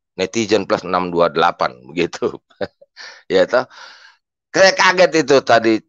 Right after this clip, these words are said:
chatnya si, chatnya si Om, Om Naga itu. Eh, eh, saya rupanya nggak nyambung selama ini ngobrol. Ternyata ada lembaga yang pengguna kosakata tersebut. Kan akhirnya terjadi sekarang.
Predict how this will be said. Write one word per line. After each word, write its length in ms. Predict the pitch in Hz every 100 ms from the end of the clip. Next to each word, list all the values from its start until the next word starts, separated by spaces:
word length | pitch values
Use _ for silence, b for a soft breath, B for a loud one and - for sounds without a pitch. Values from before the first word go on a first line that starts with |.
| -
chatnya 400 | 120 - 120 107
si, 160 | 110 101 98 95 92 90 85 69
chatnya 480 | - 107 - 107 98
si 320 | 98 87 87
Om, 480 | - 87 90 87 - -
Om 240 | 85 87
Naga 400 | 98 139 123 92 -
itu. 400 | 85 - 73 - -
Eh, 160 | 135
eh, 280 | 98 101 87 73 - _
saya 400 | - 107 98 117
rupanya 480 | 117 113 110 123 127
nggak 160 | 113
nyambung 480 | 123 165 170 139 104
selama 400 | 90 92 85 82
ini 160 | 80 80
ngobrol. 480 | 78 - 71 60 62
Ternyata 480 | 95 95 95 92 98
ada 160 | 98 98
lembaga 640 | 101 95 123 160 143 120
yang 320 | 107 101 95 - b b _
pengguna 640 | 120 127 127 233 220 95 - - _ _ _ _ _
kosakata 640 | 95 - 98 85 87 87
tersebut. 480 | - - - 131 131 - _ _
Kan 160 | - 208
akhirnya 320 | 233 277 190
terjadi 480 | 185 - 214 233 120
sekarang. 400 | 98 92 78 58